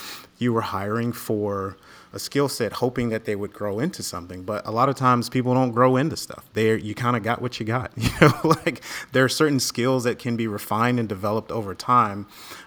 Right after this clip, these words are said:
But, you know, we say all the time, you doing your job isn't making you a better leader, right? It's just making you better. You're spending more time at that job. You may have more competency in sales and marketing or being a mechanic,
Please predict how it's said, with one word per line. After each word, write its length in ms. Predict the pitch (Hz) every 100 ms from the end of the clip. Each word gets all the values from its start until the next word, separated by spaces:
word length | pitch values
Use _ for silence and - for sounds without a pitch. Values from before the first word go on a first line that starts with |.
| -
But, 320 | 113 107 107
you 120 | 120
know, 140 | 110 101
we 100 | 107
say 160 | -
all 100 | 107
the 80 | 101
time, 320 | - 117 107 101
you 160 | 123
doing 300 | 117 123 113
your 140 | 107 101
job 340 | 92 110 110 92
isn't 240 | 107 104
making 280 | 104 104 101
you 80 | 104
a 40 |
better 260 | 92 95 85
leader, 320 | 90 92 - - _ -
right? 200 | 98 -
It's 120 | 113
just 200 | 131 120
making 360 | 117 117 113 110
you 80 | 104
better. 280 | 107 104 101
You're 160 | 110
spending 380 | 113 135 120 110
more 140 | 107
time 260 | 101 110 98
at 80 | 98
that 160 | 98
job. 340 | - - 101 123 _ - - -
You 100 | - 110
may 120 | 117
have 160 | 113 107
more 160 | 107
competency 800 | - 110 107 98 113 92 - 101
in 80 | 101
sales 320 | - 98 92
and 80 | 95
marketing 520 | 120 139 139 127 123
or 60 | 107
being 220 | 98 95
a 40 | 90
mechanic, 480 | - 135 117 90